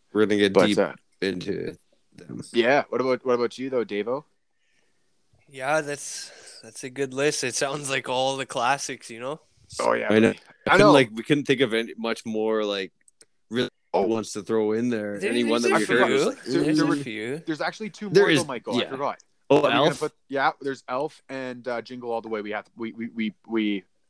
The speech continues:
Speaker 2: I, I forgot it's on this list here, but we have to throw in there too.
Speaker 1: Yeah, that, and that makes ten. So we got ten.
Speaker 2: Yeah. So we
Speaker 1: Yeah.
Speaker 2: have ten movies, yeah,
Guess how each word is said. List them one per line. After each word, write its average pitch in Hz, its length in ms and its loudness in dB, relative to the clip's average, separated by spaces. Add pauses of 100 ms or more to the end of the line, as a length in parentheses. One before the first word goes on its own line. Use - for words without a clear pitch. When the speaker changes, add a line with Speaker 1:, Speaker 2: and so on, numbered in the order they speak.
(140)
Speaker 2:
I, - 300 2
I 104 80 -8
forgot 110 280 -6
it's - 120 -10
on 101 180 -4
this 92 160 -10
list 90 180 -12
here, 82 200 -8
but 92 100 -4
we 110 80 2
have 107 80 0
to - 60 -20
throw 107 200 2
in 104 60 -6
there 92 140 -4
too. - 180 -10 (380)
Speaker 1:
Yeah, 135 180 2
that, 113 200 -6
and 120 120 -6
that 120 120 -4
makes 113 260 -6
ten. 90 400 -12
So - 120 -8
we 98 120 -2
got 92 200 -8
ten. - 220 -8
Speaker 2:
Yeah. - 140 -4 (320)
So - 120 0
we 123 60 8
Speaker 1:
Yeah. 120 60 8
Speaker 2:
have 110 100 2
ten 151 240 -4
movies, 123 480 -6
yeah, 104 140 -4